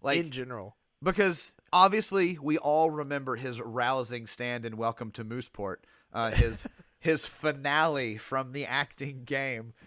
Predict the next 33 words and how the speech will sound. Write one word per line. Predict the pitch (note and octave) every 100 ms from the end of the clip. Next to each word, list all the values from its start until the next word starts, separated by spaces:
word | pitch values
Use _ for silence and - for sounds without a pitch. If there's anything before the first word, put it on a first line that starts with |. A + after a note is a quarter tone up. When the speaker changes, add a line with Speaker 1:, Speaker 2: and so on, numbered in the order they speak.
| _ -
Speaker 1:
which | C#3+ C3+
is | C#3
his | C#3 D3
last | D3+ D3 C#3
movie, | C#3+ A2+ G2+
and | G2
it |
was | G2
very | A2 G#2 G2+
sad. | F#2+ F2+
Speaker 2:
Is | E3 G3+
it | G#3
really | B2 A2+ A#2 B2
his | B2+ C3
last | B2+ B2 A#2
movie? | A#2+ A#2+
Speaker 1:
That | B2+
was | D#3 D3
his, | D#3 C#3
that | D3
was | G3 G3+
his | G3
swan | - F#3 F#3+ F#3
song. | D#3 C#3+ A#2+ A2
Welcome | A#2+ E3 E3+ F#3+
to | G3
Mooseport | F#3 G3 C#3
Speaker 2:
Welcome | A#2+ F3 D3+
Speaker 1:
with | D#3+
Speaker 2:
to | D3
Speaker 1:
Ray | C#3+
Speaker 2:
Mooseport. | D3+ D3+
Speaker 1:
Romano | C#3 C#3 B2+ A#2+